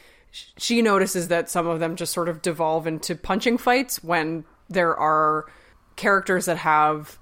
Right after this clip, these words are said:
even, like, more amazing powers that they could utilize in more interesting ways in order to,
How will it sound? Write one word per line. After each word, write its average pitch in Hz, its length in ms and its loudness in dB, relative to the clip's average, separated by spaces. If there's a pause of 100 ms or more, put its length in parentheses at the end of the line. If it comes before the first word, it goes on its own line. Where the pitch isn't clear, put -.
even, 175 460 -4 (320)
like, 151 340 -4 (460)
more 175 440 2
amazing 165 640 -2
powers 170 500 0
that 175 120 -6
they 170 80 -4
could 156 220 -8
utilize 156 520 0
in 160 120 -2
more 151 180 -2
interesting 170 480 -4
ways 185 400 0
in 170 100 0
order 165 220 -2
to, 156 160 -6